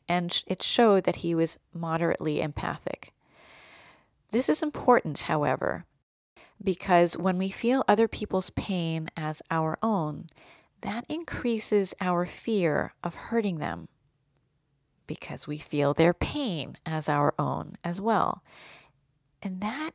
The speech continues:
increases the perceived risk, right? In this case, his perceived risk of expressing himself.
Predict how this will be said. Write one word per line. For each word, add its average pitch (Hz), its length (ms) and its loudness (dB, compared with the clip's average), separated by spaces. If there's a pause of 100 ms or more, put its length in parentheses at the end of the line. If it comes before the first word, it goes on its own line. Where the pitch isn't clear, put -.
increases 196 1000 -2 (280)
the 180 100 -2
perceived 190 680 -2
risk, - 760 -2 (480)
right? 175 240 -8 (640)
In 170 100 -4
this 170 160 -4
case, 156 420 2 (200)
his 220 320 2
perceived 165 560 -2
risk 151 420 -2
of 170 140 -4
expressing 220 520 -2
himself. - 680 -10